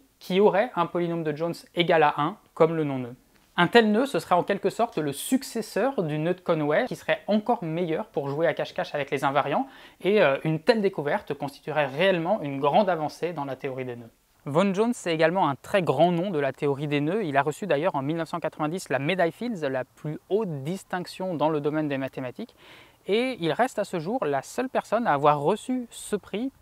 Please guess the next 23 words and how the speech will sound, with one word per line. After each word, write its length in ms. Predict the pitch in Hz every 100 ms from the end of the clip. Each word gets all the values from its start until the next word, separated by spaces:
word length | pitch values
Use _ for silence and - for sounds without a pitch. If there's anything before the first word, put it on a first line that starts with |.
| -
pour 180 | 240 226
des 100 | 185
travaux 360 | 185 165 208
en 80 | 180
théorie 320 | - 151 147
des 100 | 143
nœuds. 140 | 127 - - - -
Et 100 | 147
cette 180 | 160 175
année 180 | 185 185
deux 80 |
mille 160 | 170 165
vingt 140 | 196
aura 160 | 170 135
décidément 500 | 143 - 170 175 175
été 220 | 160 156
cruelle 420 | - - 170 202 220
puisque, 320 | - 143 -
euh, 240 | 185 170 135
nous 160 | 131
avons 160 | 139 156
appris 300 | 147 - 180
juste 380 | 147 180 -